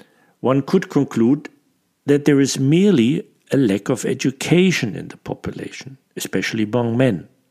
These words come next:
regarding healthcare and health risks in particular. However, for social inequalities, education can be both poison and medicine in one.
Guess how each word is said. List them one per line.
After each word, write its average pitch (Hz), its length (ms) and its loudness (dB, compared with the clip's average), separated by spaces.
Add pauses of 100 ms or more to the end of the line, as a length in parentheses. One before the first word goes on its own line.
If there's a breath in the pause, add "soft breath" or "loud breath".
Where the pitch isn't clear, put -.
(960 loud breath)
regarding 101 640 -6 (200)
healthcare 120 920 -2 (340)
and 85 180 -16
health - 380 -6
risks - 480 -2
in 98 120 -10
particular. - 560 -8 (440)
However, 127 420 0
for - 220 -4
social 156 580 -2
inequalities, - 1000 -4 (180)
education 123 640 -2
can 110 260 -6
be 104 120 -8
both 98 480 0 (180)
poison 107 680 0 (360)
and 135 380 -2
medicine 151 520 -2
in 107 200 -8
one. 131 300 -8